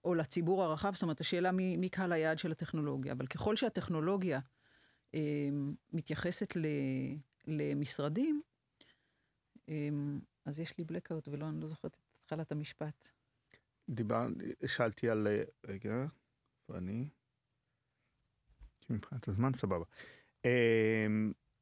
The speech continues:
Speaker 2: שאלתי למעשה, האימוץ הזה,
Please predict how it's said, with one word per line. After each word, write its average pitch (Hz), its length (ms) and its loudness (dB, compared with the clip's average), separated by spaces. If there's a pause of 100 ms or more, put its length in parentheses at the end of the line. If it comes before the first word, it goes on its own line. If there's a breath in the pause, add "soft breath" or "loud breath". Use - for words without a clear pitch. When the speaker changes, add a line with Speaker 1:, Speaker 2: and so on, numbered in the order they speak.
(160)
Speaker 2:
שאלתי 113 420 2
למעשה, 110 760 2
האימוץ 104 640 2
הזה, 95 220 0